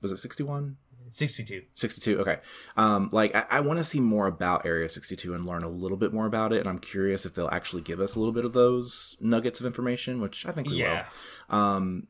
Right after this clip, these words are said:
Speaker 1: but at the same time, like, I, I do love that there's lo-, those little random things that are like, "Oh, hey, there's this thing, here's what it does."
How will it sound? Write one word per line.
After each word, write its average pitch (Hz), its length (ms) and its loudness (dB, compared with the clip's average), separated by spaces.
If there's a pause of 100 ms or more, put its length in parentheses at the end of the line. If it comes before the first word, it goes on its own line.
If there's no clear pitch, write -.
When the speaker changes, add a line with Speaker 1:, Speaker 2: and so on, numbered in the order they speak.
Speaker 1:
but 117 140 4
at 127 60 4
the 113 60 -4
same 123 220 2
time, 110 340 2
like, 92 280 0
I, 98 240 2
I 104 40 4
do 107 180 4
love 98 100 4
that 92 60 6
there's 95 200 2
lo-, 92 220 0
those - 180 -4
little 92 160 -4
random 87 340 -2
things 82 300 -4
that 85 80 -2
are 82 80 -2
like, 82 240 -2
"Oh, 139 80 2
hey, 151 160 0
there's 98 220 -2
this 98 160 -6
thing, 104 640 0 (440)
here's 98 160 -8
what 92 120 0
it 85 80 -4
does." 87 340 0